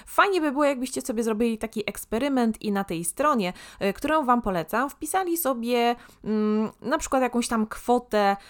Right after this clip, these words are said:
e, domu, na przykład taką niższą i zobaczycie, co Wam wyskoczy. E, Szwecja jest ogromnym krajem i, e, te ceny nieruchomości są naprawdę bardzo, bardzo różne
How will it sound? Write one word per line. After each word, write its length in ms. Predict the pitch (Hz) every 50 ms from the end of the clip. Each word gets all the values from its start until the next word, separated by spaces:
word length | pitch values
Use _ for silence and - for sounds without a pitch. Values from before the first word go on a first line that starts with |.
| - -
e, 380 | - 185 185 180 180 180 180 160
domu, 560 | 165 165 208 208 220 202 185 170 160 139 151 -
na 100 | 202 196
przykład 300 | - 226 214 254 247 247
taką 320 | 226 220 - 240 220 208
niższą 360 | 208 208 190 175 - - - 320 392 453 427
i 40 | 381
zobaczycie, 600 | - 339 - 302 294 - 269 - - 277 262 233 - -
co 200 | - 277 269 226
Wam 220 | 226 247 233 226 - 190
wyskoczy. 520 | 196 202 - - - 185 170 - - - - - - - - - - -
E, 140 | 196 -
Szwecja 340 | - - - 370 359 - 370
jest 400 | 359 330 269 277 285 269 - - -
ogromnym 640 | - 233 214 226 247 247 240 240 233 233 233 226 220 - -
krajem 640 | - - 160 170 185 214 220 196 180 151 - 62 - _ -
i, 360 | - 214 214 214 220 220 - -
e, 160 | 202 196 190
te 140 | - 202 190
ceny 300 | - 262 277 277 277 254
nieruchomości 720 | 240 220 214 214 220 214 214 220 233 233 - - - 214
są 180 | - 208 202 202
naprawdę 600 | 202 190 - - 226 226 214 208 208 214 214 196
bardzo, 460 | 175 214 220 233 247 247 208 214 208
bardzo 360 | 185 202 196 185 175 185 180
różne 420 | 175 165 151 147 160 160 175 240